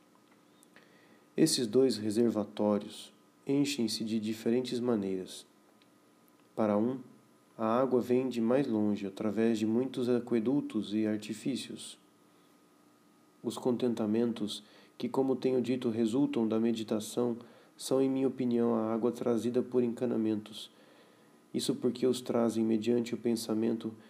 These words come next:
recorrendo na meditação a-, às coisas criadas e cansando o entendimento. Na outra fonte,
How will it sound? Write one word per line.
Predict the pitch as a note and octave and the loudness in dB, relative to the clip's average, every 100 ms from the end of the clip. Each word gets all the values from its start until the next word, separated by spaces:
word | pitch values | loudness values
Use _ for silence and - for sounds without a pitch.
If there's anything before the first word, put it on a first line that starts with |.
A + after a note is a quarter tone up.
| - - | -20 -4
recorrendo | B2+ B2+ B2+ B2 D3 C3+ | -2 2 2 2 2 2
na | B2 | 2
meditação | B2 A2+ A#2 A2+ - B2 B2 B2+ | 2 0 -2 -4 -4 -2 -2 -2
a-, | B2 B2+ - - - | -6 -8 -10 -14 -8
às | A#2+ - | -8 -6
coisas | - C#3+ C#3 A2 | 2 4 4 0
criadas | - - A2 G#2+ A2 A2+ A2+ - - - - | -6 -4 -2 0 0 -2 -4 -6 -18 -16 -8
e | A2+ | -4
cansando | C3 B2+ B2 - C#3+ C3 | 0 0 0 0 2 2
o | |
entendimento. | G#2 G#2+ G#2 F#2+ F#2+ F#2+ - - _ _ _ _ _ _ _ _ _ _ _ _ - _ - - - - _ | 0 0 -6 -4 -6 -8 -14 -20 _ _ _ _ _ _ _ _ _ _ _ _ -20 _ -20 -20 -20 -20 _
Na | A#2 A2 | 0 2
outra | A2+ A2+ G#2 | 2 0 -6
fonte, | - C3 B2+ B2+ - | -2 0 0 0 -8